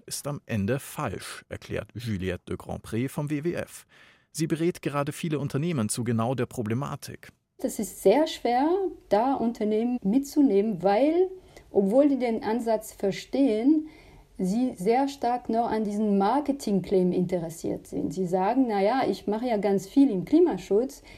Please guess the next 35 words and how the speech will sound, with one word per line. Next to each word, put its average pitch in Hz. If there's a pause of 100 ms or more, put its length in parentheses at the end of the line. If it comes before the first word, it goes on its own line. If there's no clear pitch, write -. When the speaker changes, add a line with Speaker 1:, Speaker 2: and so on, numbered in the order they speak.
Speaker 2:
ich 185
setze 226
mich 214
Ziele, 262
das 190
ist 214
für 214
mich 196
teuer, 233 (420)
ich 202
muss 240
das 214
schon 311 (100)
kommunizieren.“ 185 (800)
Und 208
das 202
stimmt, 302
dass 196
wir 220
noch 214
keine 269
Antwort 220
haben 226
zu, 196
was 190
ist -
ein 196
sexy 226
Claim. 294
Wir 202
haben 233
das 294
noch 277
nicht 285
gefunden, 277